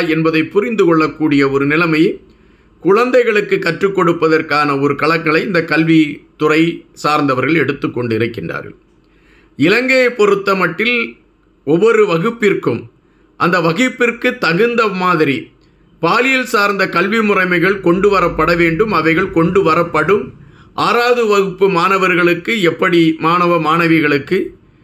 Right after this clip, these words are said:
எப்படி அந்த பாலியல் சம்பந்தப்பட்ட கல்வி முறைமைகளை குறித்து பேச வேண்டுமோ, அப்படி பேசுவது என்றும்,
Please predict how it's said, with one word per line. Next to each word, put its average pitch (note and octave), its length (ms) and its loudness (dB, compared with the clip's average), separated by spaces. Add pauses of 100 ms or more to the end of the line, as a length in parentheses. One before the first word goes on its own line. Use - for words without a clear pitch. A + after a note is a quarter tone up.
(240)
எப்படி G#3+ 500 0 (140)
அந்த F#3 240 0
பாலியல் G3 420 0
சம்பந்தப்பட்ட E3+ 720 -2 (280)
கல்வி F3 280 -2
முறைமைகளை D#3 560 0
குறித்து E3 400 0
பேச D#3+ 340 0
வேண்டுமோ, B2+ 420 -2 (560)
அப்படி A#3 360 0
பேசுவது F3 560 0
என்றும், C3+ 340 -2